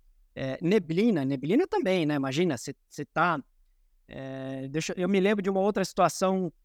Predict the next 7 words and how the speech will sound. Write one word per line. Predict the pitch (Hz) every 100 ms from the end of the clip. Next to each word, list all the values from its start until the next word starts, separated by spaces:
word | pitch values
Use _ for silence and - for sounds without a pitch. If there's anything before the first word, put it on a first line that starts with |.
| _ _ _ _ -
é, | 151
nas, | 165 160 156 - - -
nas, | 160 156 - - - -
nos | 156 151
parques | - 160 175 160 139 123
do | 135 135
sul, | - 208 160